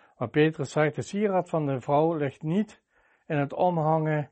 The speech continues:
en bekleden van mooie kleren en s-, eh, sieraden van goud en zilver.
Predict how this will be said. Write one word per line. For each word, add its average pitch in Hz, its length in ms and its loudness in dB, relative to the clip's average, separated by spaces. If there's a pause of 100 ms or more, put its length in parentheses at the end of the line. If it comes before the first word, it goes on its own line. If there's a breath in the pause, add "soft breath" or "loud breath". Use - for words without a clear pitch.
en 135 160 -4
bekleden 151 720 -2
van 127 160 -4
mooie 139 320 0
kleren 147 640 0 (340 loud breath)
en 131 220 0
s-, - 160 -14
eh, 131 260 0
sieraden 143 640 0
van 120 140 -4
goud 143 320 0
en 127 120 -4
zilver. 123 520 -2